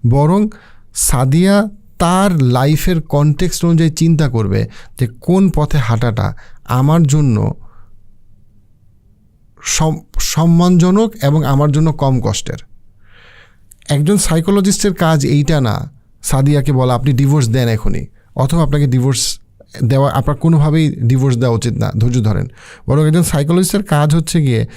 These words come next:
সাদিয়াকে বিভিন্ন যেই তার লাইফের pros and cons, সুবিধা অসুবিধাগুলা,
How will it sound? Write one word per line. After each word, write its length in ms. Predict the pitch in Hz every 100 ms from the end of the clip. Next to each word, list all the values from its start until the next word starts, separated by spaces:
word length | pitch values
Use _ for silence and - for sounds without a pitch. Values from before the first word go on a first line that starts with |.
| -
সাদিয়াকে 380 | - 139 143 147
বিভিন্ন 500 | 135 143 175 196 190 - - - - - -
যেই 200 | 117 127
তার 220 | 113 139
লাইফের 340 | 131 131 123 151
pros 360 | - 151 156
and 120 | 165 160
cons, 220 | 139 120
সুবিধা 380 | - 147 160 151
অসুবিধাগুলা, 800 | 131 135 135 127 123 120 101